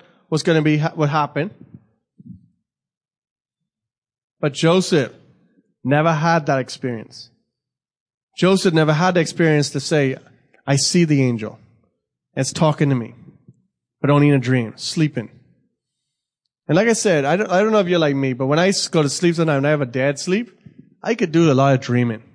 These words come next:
You know, I could dream, I could dunk a basketball, I could dream, I could do a lot of things.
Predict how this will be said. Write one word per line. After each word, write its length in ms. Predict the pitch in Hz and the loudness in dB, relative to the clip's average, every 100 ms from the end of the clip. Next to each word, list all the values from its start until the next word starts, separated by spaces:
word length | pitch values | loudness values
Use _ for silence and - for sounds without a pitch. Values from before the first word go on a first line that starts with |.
| _ _ _ _ _ _ _ - | _ _ _ _ _ _ _ -10
You 80 | 127 | -4
know, 60 | |
I 120 | 165 | -2
could 140 | 233 160 | -2 -2
dream, 320 | 160 170 175 | 2 2 4
I 100 | 165 | 2
could 160 | 143 110 | 0 0
dunk 240 | 139 156 | 0 0
a 40 | |
basketball, 640 | 131 131 139 151 135 131 143 | 0 0 -2 -2 0 0 0
I 120 | 190 | -2
could 160 | 190 139 | -2 -2
dream, 340 | 156 165 165 | 0 2 2
I 80 | 160 | 0
could 140 | 156 | 0
do 100 | 147 | 0
a 20 | |
lot 260 | 127 127 156 | 2 2 2
of 100 | 156 | 2
things. 520 | 160 147 117 - - | 2 2 -2 -8 -12